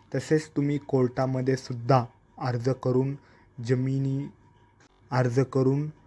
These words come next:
जमिनीपर्यंत जाण्यासाठी रस्ता मागणी करू शकता, परंतु न्यायालय प्रक्रियेमध्ये थोडासा अधिक वेळ लागू शकतो. जर तुम्हाला तहसीलदार कार्यालयामध्ये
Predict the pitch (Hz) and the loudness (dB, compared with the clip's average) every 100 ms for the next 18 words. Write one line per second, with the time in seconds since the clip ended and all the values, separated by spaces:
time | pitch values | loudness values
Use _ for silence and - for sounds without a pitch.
0 | _ _ - _ _ 131 127 135 139 135 | _ _ -20 _ _ -2 2 2 0 0
1 | 131 131 131 127 123 123 120 135 135 123 | -2 0 0 0 0 -2 -2 0 0 0
2 | - 127 120 117 131 151 147 139 - 113 | -2 -4 -2 -2 -2 2 2 2 0 -6
3 | - 117 - _ _ _ _ - - _ | -10 -18 -18 _ _ _ _ -20 -20 _
4 | - 135 131 143 135 131 135 139 147 143 | -6 -4 0 0 2 2 4 4 2 -2
5 | - 127 - 127 127 127 131 135 - 131 | -8 -8 -4 -2 -2 0 0 -2 -2 0
6 | 127 127 139 135 - 143 135 156 139 139 | 0 -2 -6 -8 -6 0 0 0 2 2
7 | 143 - _ _ _ _ _ _ _ 127 | 2 -6 _ _ _ _ _ _ _ -4
8 | 117 127 131 - - 110 104 _ _ - | 2 2 2 -2 -6 -12 -16 _ _ -12
9 | 127 156 170 160 _ - 147 139 135 131 | 2 4 4 0 _ -4 0 0 -2 -4
10 | - _ _ _ _ - 139 127 - 151 | -10 _ _ _ _ -2 2 2 2 0
11 | 147 139 135 - 131 123 123 123 127 123 | 4 2 2 -2 -2 0 0 0 0 -2
12 | 151 - _ - 127 123 | -6 -18 _ -6 -4 -2